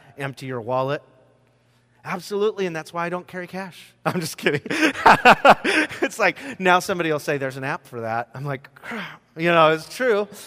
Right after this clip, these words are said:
So, we've just gotta be ones who would be sensitive to what God is wanting to do. Generosity. Calculated generosity. Generosity by prompting by God.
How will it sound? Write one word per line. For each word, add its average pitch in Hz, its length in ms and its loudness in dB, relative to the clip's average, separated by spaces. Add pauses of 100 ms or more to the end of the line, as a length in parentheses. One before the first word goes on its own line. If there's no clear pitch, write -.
(200)
So, 175 420 4 (1700)
we've 160 100 -8
just 165 200 -14
gotta 185 200 -8
be 156 220 -4 (120)
ones 151 540 -8
who 131 140 -14
would 120 120 -12
be 120 120 -14
sensitive 131 920 -10 (340)
to 127 80 -14
what 120 180 -10
God 117 400 -8 (340)
is 113 100 -20
wanting 117 360 -12
to 107 140 -20
do. 98 360 -16 (840)
Generosity. 131 840 -6 (960)
Calculated 170 680 -4
generosity. 165 840 -10 (340)
Generosity 170 840 2
by 143 280 -2
prompting 175 840 -4
by 139 200 -2
God. 143 500 -2